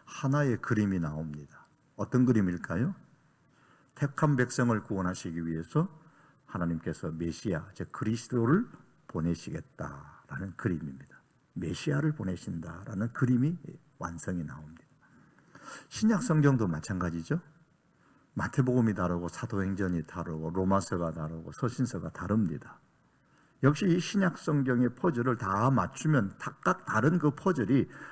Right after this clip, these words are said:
하나의 그림으로 완성되는데, 그게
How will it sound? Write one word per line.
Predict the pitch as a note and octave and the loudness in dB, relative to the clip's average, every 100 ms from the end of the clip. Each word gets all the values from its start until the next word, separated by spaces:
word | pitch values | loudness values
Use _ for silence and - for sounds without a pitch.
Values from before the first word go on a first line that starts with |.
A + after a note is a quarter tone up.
| - | -18
하나의 | - C3+ D3+ C#3 G#2+ | -6 0 2 2 2
그림으로 | - G2 F2+ F#2 F2+ | -2 -2 0 -2 -2
완성되는데, | D#2+ D#2 F#2+ F#2+ D#2+ D#2 D2 A2 D3 - - _ _ _ - | -4 -6 -4 -4 -4 -6 -4 -2 -2 -2 -14 _ _ _ -20
그게 | - G2 | -6 -4